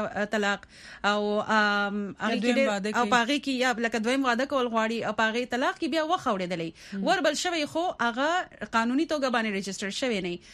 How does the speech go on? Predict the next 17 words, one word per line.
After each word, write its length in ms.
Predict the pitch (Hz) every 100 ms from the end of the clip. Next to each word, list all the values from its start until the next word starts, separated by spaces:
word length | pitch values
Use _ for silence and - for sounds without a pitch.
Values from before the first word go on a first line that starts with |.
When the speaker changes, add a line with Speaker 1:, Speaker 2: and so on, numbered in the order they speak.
| 202
Speaker 2:
هم. 140 | 185 233
Speaker 1:
نو 140 | 262
آیا 340 | 262 285 339 349
په 60 | 269
دې 120 | 247 349
اړه 100 | 330 320
قانون 220 | 294 294
څه 120 | 285
وایي؟ 300 | 294 277 285 269
او 180 | 220
بل 200 | 208 262
دا 120 | 269 285
چې 180 | - 285 285 - 208
هغه 260 | 208 226 277
چې 60 | 247
کله 140 | 262 262
رجسټر 460 | 226 196 190 208